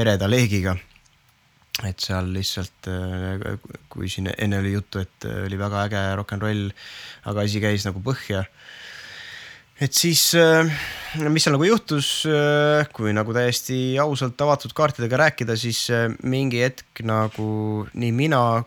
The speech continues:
kui ka mitmed teised inimesed tiimis, äh, hakkasid nagu kaotama oma usaldust ettevõtte omanike vastu.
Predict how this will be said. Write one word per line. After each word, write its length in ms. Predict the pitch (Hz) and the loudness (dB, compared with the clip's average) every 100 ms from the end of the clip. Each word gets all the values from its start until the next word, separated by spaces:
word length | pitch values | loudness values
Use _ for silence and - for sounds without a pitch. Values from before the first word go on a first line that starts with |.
| - | -4
kui 160 | 117 117 | -4 -2
ka 80 | 117 | -2
mitmed 320 | 123 - 113 | -4 -4 -4
teised 240 | 127 123 120 | -4 -2 -2
inimesed 480 | 123 110 107 104 | -2 -2 -2 -6
tiimis, 540 | - 127 113 107 - - - | -4 -2 -2 -2 -6 -10 -12
äh, 380 | 123 - - 123 | -10 -6 -6 -6
hakkasid 500 | - 110 107 110 - | -8 -8 -6 -8 -8
nagu 160 | 110 104 | -8 -2
kaotama 400 | 117 113 - 104 | 0 0 0 -4
oma 240 | 104 101 | -2 -4
usaldust 720 | 110 113 98 92 101 - - - | -4 -4 -4 -4 -8 -10 -12 -10
ettevõtte 480 | 98 - 98 - | -8 -8 -8 -4
omanike 320 | 104 95 90 98 | -2 -2 -4 -6
vastu. 320 | 98 - | -6 -6